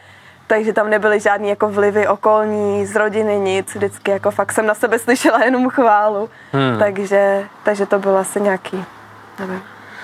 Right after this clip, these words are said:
Speaker 2: Byla jsi úspěšná zpěvačka, violončelistka. A ta, ta druhá zvláštnost, která mě napadá, byla jsi obklopená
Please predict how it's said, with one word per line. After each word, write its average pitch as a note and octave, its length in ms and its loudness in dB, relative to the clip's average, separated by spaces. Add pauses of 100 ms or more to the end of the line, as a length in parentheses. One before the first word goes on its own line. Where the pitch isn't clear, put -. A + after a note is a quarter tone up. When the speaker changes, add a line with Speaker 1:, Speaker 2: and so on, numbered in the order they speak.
(180)
Speaker 2:
Byla A2 160 0
jsi - 220 -4
úspěšná A2+ 440 0
zpěvačka, B2 1080 -2
violončelistka. A#2 1200 0 (760)
A G#2 560 2
ta, A2+ 140 -2 (120)
ta A#2 120 -2
druhá B2 500 0
zvláštnost, A#2 480 -4
která A#2 220 0
mě B2 120 -2
napadá, B2 420 0
byla A#2+ 160 0
jsi - 120 -6
obklopená C3 680 0